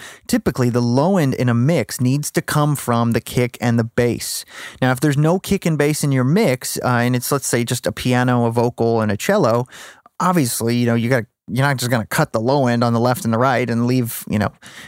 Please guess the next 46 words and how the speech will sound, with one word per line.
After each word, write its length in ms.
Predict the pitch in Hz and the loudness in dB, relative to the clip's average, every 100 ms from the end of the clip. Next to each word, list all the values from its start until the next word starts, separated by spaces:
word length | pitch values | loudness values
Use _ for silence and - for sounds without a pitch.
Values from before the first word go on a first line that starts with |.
| - | -4
Now, 100 | 123 | 0
you 180 | 135 139 | 2 0
can 160 | 135 | 0
use 200 | 131 143 | 2 2
an 100 | 127 | 2
elliptical 580 | 120 131 233 302 - 127 | 0 0 0 -2 -2 -2
filter, 480 | - 120 110 117 147 | 0 -2 0 0 0
which 260 | 147 117 120 | 0 0 0
is 140 | 113 | -2
essentially 480 | 110 131 143 117 113 | 0 0 0 0 -2
just 260 | 110 113 | 0 -2
high 340 | - - 131 151 | -2 -2 0 0
passing 640 | - 131 117 - 110 107 | 0 0 0 -2 -2 -2
the 100 | 110 | -2
side 600 | - - 127 139 170 135 | -4 -2 0 2 0 -4
channel 420 | - 107 107 113 | -2 0 0 0
in 140 | 113 110 | 2 2
a 40 | |
mid-side 800 | 107 123 131 127 - 117 117 113 | 2 2 0 0 0 2 0 0
E 180 | 120 120 | -2 -4
Q 340 | - - 170 | -4 0 0
situation. 800 | - 107 - 107 110 113 110 120 - - - - - - | 0 -4 -2 0 0 0 -2 -2 -6 -14 -14 -14 -16 -2
Uh, 340 | 110 107 104 113 | 2 2 2 2
you 120 | 147 | 0
can 140 | 202 | 2
use 220 | 175 127 | 2 2
that 200 | 110 107 | 2 0
if 140 | 104 - | 0 -2
you 80 | 107 | 0
want 220 | 104 101 | 0 -2
to, 260 | 110 131 | -2 0
and 200 | 120 107 | 0 2
that 120 | 110 110 | 0 0
might 120 | 110 | 0
be 80 | 110 | 0
useful, 300 | 110 - 147 | -2 0 0
but 240 | 147 - - - - - - | 2 0 -8 -20 -20 -20 -4
you're 220 | 143 147 | 0 0
talking 260 | - 165 165 | 2 0 2
about 140 | 151 | 2
a 60 | 131 | 0
piano, 560 | - 147 147 117 110 | -2 0 0 2 0
and 100 | 104 | 2
that's 240 | 113 113 - | 0 -2 -6
sort 340 | - - 127 | -8 -2 0
of 160 | 120 | 0